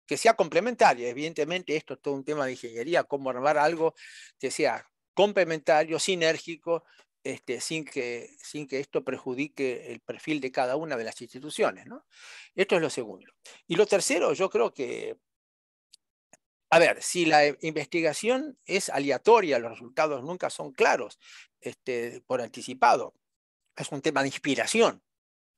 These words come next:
y es un tema de talento, pero también es un tema de gestión. Y gestión significa organización, significa tener las ideas claras, saber cómo va el mundo, etcétera.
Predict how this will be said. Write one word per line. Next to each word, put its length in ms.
y 160
es 120
un 80
tema 220
de 100
talento, 600
pero 120
también 280
es 100
un 100
tema 220
de 60
gestión. 500
Y 80
gestión 360
significa 480
organización, 640
significa 640
tener 280
las 200
ideas 220
claras, 340
saber 280
cómo 220
va 120
el 80
mundo, 260
etcétera. 480